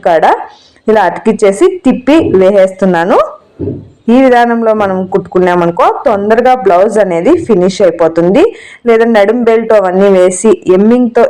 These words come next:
ఎక్కువ అవసరం ఉంటుంది. ఎమ్మింగ్ చేయడానికి కొంతమందికి బోర్ కొడుతుంది,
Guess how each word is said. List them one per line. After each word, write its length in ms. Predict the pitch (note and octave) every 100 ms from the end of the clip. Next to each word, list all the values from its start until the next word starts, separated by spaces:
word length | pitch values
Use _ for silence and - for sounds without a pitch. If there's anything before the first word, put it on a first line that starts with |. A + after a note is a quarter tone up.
| F3
ఎక్కువ 340 | F3 - G#3+ A3+ -
అవసరం 320 | F3 F#3 G3 F3+
ఉంటుంది. 300 | E3+ F3 A3 D#4 A3+
ఎమ్మింగ్ 280 | A#3 D4+ E4+ E4
చేయడానికి 420 | A#3 A3 G#3 G#3
కొంతమందికి 460 | G3 F#3+ F#3 G#3 A3+ F#3
బోర్ 220 | F3+ G#3 G#3
కొడుతుంది, 420 | F#3 E3+ E3+ E3